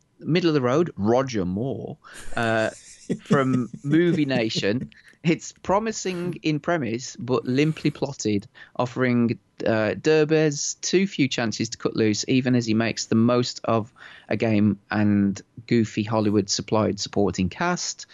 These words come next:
Speaker 1: And then the worst one is Roger Ebert dot com. Um, "How to Be a Latin Lover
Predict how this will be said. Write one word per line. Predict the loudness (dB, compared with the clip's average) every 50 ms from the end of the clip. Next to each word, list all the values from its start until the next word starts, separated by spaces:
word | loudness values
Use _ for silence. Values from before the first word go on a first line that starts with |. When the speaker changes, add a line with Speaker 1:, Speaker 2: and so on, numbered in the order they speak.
| -18 -20 -20 -10 -4
Speaker 1:
And | -2 0
then | 2 2 2
the | 2
worst | 2 4 2 2 2 0 0 0
one | 2 2 2 0
is | 0 0 0 0 0 0
Roger | -2 0 0 -2 -2 -2
Ebert | -2 -2 0 0 0 0 -2
dot | -4 -8 -10 _
com. | -12 -4 0 2 4 4 4 2 2 -2 _ _ -20 -20 -20 -20 _ _ _
Um, | -2 0 0 2 2 2 2 0 -2 -4 -8 _ _ _ _ _ _ _ _ _ _ _ -18 -6
"How | -2 -2 -2
to | 0 2
Be | 2 2 2 2 0 0
a | -2
Latin | -2 -2 -2 -2 0 0
Lover | 0 0 0